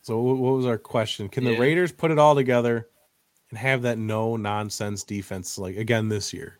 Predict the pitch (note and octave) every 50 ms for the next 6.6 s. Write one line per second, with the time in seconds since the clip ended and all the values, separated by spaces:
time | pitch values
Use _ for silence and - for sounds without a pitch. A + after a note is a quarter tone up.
0 | _ _ A2 G#2 G2+ G2+ G2 F#2+ F#2 F#2 _ _ _ _ _ _ _ _ G#2 F#2+
1 | F2+ - - - A2 G#2+ G#2+ G#2 G2+ G2+ G2 F#2+ F#2 F2 F#2 G2 F#2+ F2+ F2+ E2+
2 | E2+ E2+ F2 F2 E2+ - _ _ _ _ _ _ _ _ _ _ _ _ _ _
3 | _ _ _ _ _ _ _ _ - G#2+ A2+ B2+ C3 B2+ A#2+ A#2 - - E3 D#3
4 | D3 - C3+ B2 A2 G#2+ G#2 G2+ A#2 A#2 A#2+ C3 C3+ C3+ G#3+ - - - G#2+ A2
5 | A2 A2 A2+ A2+ A2+ G#2+ G2 G2+ G#2+ G#2+ A2+ A2+ A2+ G#2 G#2+ G#2 A2+ G#2+ G#2 G2+
6 | F#2 - - G2+ G#2+ G#2 F#2 E2+ D#2+ - - -